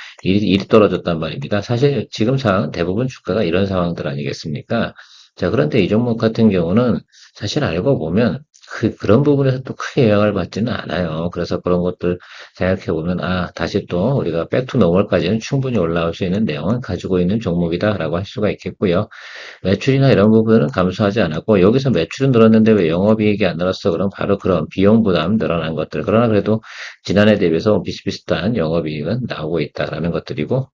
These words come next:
제일 중요한 건 앞으로 예를 들면 발표하고 있는 것들, 신규 수주를 통해서 매출을 좀 극대화해 나가겠다는 전략이 있을 거고요.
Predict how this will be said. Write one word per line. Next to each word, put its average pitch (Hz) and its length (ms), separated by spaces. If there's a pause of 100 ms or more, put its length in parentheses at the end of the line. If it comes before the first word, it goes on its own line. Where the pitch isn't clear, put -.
제일 123 220
중요한 80 380
건 110 240 (400)
앞으로 113 320
예를 107 120
들면 98 300
발표하고 90 540
있는 90 240
것들, 76 360
신규 110 560
수주를 107 400
통해서 90 640
매출을 - 320
좀 85 120
극대화해 90 420
나가겠다는 82 420
전략이 85 420
있을 101 240
거고요. 90 460